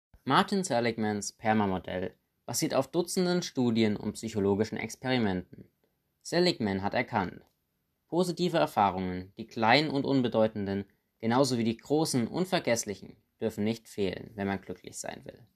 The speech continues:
Es braucht Engagement, eine Aufgabe, in die man Herzblut investiert. Und tiefe Freundschaften sind ein wichtiger Schritt zum Glück.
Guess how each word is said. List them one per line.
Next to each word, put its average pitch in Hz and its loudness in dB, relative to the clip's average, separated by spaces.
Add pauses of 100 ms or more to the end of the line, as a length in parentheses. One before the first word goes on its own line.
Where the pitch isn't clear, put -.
(480)
Es 139 -2
braucht 127 4
Engagement, 127 0
eine 127 0
Aufgabe, 107 2
in 107 -4
die 123 -2
man 127 0
Herzblut 127 0
investiert. 98 -8 (540)
Und 110 0
tiefe 151 0
Freundschaften - -2
sind 101 -6
ein 98 -2
wichtiger 110 -2
Schritt - -6
zum 120 -6
Glück. - -10